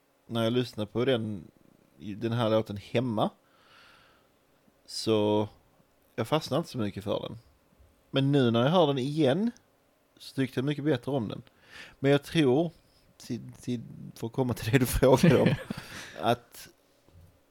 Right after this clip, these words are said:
Speaker 1: jag är kluven till det här bandet generellt, för att jag, jag både gillar det och gillar inte det. Jag tror det kanske hänger på sången.
Speaker 2: Och vad är det då med sången som gör att du känner så?
Speaker 1: Ja, det är ju frågan.
Speaker 2: Mm.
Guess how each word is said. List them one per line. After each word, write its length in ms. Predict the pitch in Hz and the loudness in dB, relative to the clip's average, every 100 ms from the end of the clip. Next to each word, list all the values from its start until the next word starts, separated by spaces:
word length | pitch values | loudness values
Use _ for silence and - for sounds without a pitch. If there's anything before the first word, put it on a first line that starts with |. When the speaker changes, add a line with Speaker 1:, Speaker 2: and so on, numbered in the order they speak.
| _ | _
Speaker 1:
jag 240 | 113 151 160 | 2 6 6
är 40 | |
kluven 840 | 165 - 170 190 202 127 107 113 117 _ _ _ | 4 2 6 6 6 2 0 -2 -8 _ _ _
till 140 | 143 | -2
det 60 | 147 | 2
här 160 | 156 | 2
bandet 420 | 143 143 117 110 - | 4 2 2 -2 -4
generellt, 480 | 127 123 123 110 101 | -2 -2 0 0 0
för 100 | - | -4
att 80 | 113 | -4
jag, 160 | 120 120 | -2 0
jag 120 | 131 | 0
både 200 | 147 147 | 0 0
gillar 460 | 131 139 160 120 | 0 -2 0 0
det 100 | 113 | 0
och 140 | 110 117 | 0 0
gillar 340 | 131 123 98 | -2 -2 -2
inte 280 | 120 123 - | -4 -8 -4
det. 60 | 107 | -2
Jag 100 | 117 | -2
tror 180 | 156 151 | 0 0
det 80 | |
kanske 320 | 147 151 - 135 | 0 -6 -6 -4
hänger 280 | 139 123 | -4 -4
på 160 | 107 110 | -6 -8
sången. 400 | - 123 - - - _ _ _ _ _ _ _ _ _ - - | -4 -4 -4 -12 -20 _ _ _ _ _ _ _ _ _ -20 -4
Speaker 2:
Och 100 | 139 | 6
vad 200 | 135 135 | 10 10
är 160 | 113 | 8
det 120 | 113 131 | 6 6
då 80 | |
med 140 | 117 117 | 4 2
sången 340 | - 110 107 | 0 0 0
som 140 | - 120 | -2 0
gör 120 | 101 | 0
att 60 | |
du 80 | - | -2
känner 260 | - - - | -6 -6 -6
så? 160 | - - - - - - - - _ _ - _ _ 110 110 85 90 120 | -8 -10 -18 -20 -20 -20 -20 -20 _ _ -20 _ _ -20 -20 -20 -12 -6
Speaker 1:
Ja, 360 | 143 151 165 156 | -2 -2 -4 -2
det 80 | 160 | 0
är 120 | 160 | 0
ju 160 | 143 | 0
frågan. 500 | 131 147 151 135 110 113 | -2 -2 -2 -2 -8 -4
Speaker 2:
Mm. 400 | 95 107 110 | 0 2 2